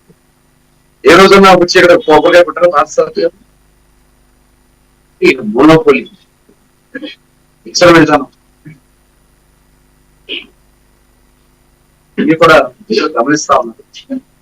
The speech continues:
మేము ఖచ్చితంగా నియోజకవర్గాన్ని ఎలా అభివృద్ధి చేయాలి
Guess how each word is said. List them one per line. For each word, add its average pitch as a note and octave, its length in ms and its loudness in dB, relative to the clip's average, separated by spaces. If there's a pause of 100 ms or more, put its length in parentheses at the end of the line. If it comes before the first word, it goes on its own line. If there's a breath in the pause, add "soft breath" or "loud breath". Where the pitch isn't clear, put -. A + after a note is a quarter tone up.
(640)
మేము D#3 280 2
ఖచ్చితంగా - 760 0 (440)
నియోజకవర్గాన్ని D3+ 640 0
ఎలా D3 160 0
అభివృద్ధి D3+ 360 -4
చేయాలి A2 300 -6